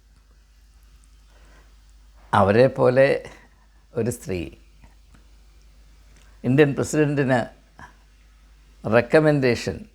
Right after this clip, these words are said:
അയച്ചു. അവർക്കൊരു കുഞ്ഞ് പിറന്നതുകൊണ്ട് കുഞ്ഞിനെ ഓർത്ത് വധശിക്ഷ ഒഴിവാക്കണം, വധശി-, ശിക്ഷ മാപ്പാക്കി കൊടുക്കണം.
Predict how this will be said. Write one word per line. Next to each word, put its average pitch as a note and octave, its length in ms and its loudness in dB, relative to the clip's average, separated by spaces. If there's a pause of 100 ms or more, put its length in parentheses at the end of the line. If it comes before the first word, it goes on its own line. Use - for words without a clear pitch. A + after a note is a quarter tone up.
(440)
അയച്ചു. G2 480 -6 (1120)
അവർക്കൊരു D3 400 4
കുഞ്ഞ് E3 380 -2
പിറന്നതുകൊണ്ട് G#2 880 -2 (300)
കുഞ്ഞിനെ D#3 500 -2
ഓർത്ത് F#2+ 440 -4 (1700)
വധശിക്ഷ D#3+ 680 2
ഒഴിവാക്കണം, G#2 680 0 (1400)
വധശി-, C3+ 760 0
ശിക്ഷ - 300 -8
മാപ്പാക്കി A#2+ 560 -2
കൊടുക്കണം. E2 480 -12